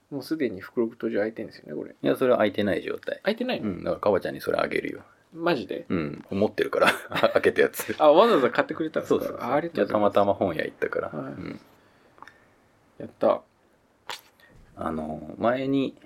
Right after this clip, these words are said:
Speaker 2: 京極とかかな。
Speaker 1: はい。
Speaker 2: 京極の紹介してた時に、
Speaker 1: うん。
Speaker 2: 京極の本って、
Speaker 1: うん。
Speaker 2: 必ず文章、ページにま-、ページをまたいで文章が続かないっていう
Speaker 1: はいはい。
Speaker 2: ことに気をつけてるっていうのがあったじゃん。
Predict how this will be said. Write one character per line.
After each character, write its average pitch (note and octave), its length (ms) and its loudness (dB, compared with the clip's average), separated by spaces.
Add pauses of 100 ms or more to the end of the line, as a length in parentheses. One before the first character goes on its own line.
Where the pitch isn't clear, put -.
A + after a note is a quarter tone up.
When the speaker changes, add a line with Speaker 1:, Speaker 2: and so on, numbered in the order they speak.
(380)
Speaker 2:
京 C3 220 4
極 C#3 180 6
と - 140 4
か - 100 -2
か - 120 -8
な。 C#2 100 -10
Speaker 1:
は - 140 -18
い。 - 40 -18
Speaker 2:
京 A#2 120 2
極 B2+ 220 2
の B2 100 0
紹 A#2 200 2
介 A2+ 240 4
し - 60 -10
て A2+ 120 2
た G#2 140 4
時 - 300 -8
に、 E2 260 -2
Speaker 1:
う - 40 -2
ん。 - 160 -8 (380)
Speaker 2:
京 A2+ 220 2
極 A#2 180 0
の A2 200 4
本 G#2+ 340 2
っ - 40 -20
て、 - 460 -2 (260)
Speaker 1:
う G#2+ 60 -4
ん。 A2 40 -2
Speaker 2:
必 A2+ 340 4
ず A2 380 4
文 A#2+ 320 -4
章、 G2+ 420 4 (600)
ペ A#2 200 2
ー A#2 40 0
ジ A2+ 140 0
に A2+ 60 2
ま-、 G#2 180 0 (140)
ペ B2+ 140 0
ー B2+ 60 -2
ジ C3+ 60 2
を B2+ 60 4
ま A#2 140 4
た D3 140 4
い B2+ 80 6
で F2+ 80 0
文 F2+ 240 -4
章 D#2+ 200 0
が B1+ 200 2
続 E2+ 220 -4
か F2+ 140 0
な F2 120 2
い F2 40 2
っ - 60 -10
て - 200 -20
い - 160 -12
う - 120 -16 (120)
Speaker 1:
は D3+ 100 -6
い B2 120 -6
は A2 120 -10
い。 - 80 -18
Speaker 2:
こ - 100 -2
と A#2 100 0
に G2 80 -2
気 - 160 -8
を - 80 -2
つ - 100 -20
け - 120 -4
て - 120 -8
る - 80 -10
っ - 140 -18
て - 80 -14
い - 60 -8
う - 40 -12
の - 120 -10
が - 160 -10
あ - 60 -2
っ - 80 -8
た - 100 -10
じ - 80 -18
ゃ - 40 -20
ん。 - 40 -20